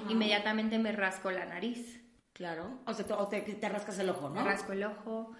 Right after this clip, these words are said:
Speaker 1: me toco los labios, entonces
Speaker 2: Claro.
Speaker 1: llevo el virus a, a mi superficie.
Speaker 2: Ahora, por ejemplo, si alguien tose a tu alrededor, ¿cómo, sabes más o menos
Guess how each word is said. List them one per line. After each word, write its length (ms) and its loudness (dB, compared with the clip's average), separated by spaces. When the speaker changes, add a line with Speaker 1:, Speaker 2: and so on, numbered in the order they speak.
Speaker 1:
me 80 -6
toco 220 -4
los 160 -2
labios, 640 -4
entonces 480 -6
Speaker 2:
Claro. 20 -14
Speaker 1:
llevo 260 -2
el 120 0
virus 420 -4
a, 200 -8
a 160 -14
mi 100 -12
superficie. 640 -14
Speaker 2:
Ahora, 180 6
por 120 4
ejemplo, 220 2
si 160 2
alguien 440 0
tose 600 0
a 140 -6
tu 80 -6
alrededor, 640 0
¿cómo, 260 -4
sabes 500 0
más 260 0
o 40 -2
menos 400 -2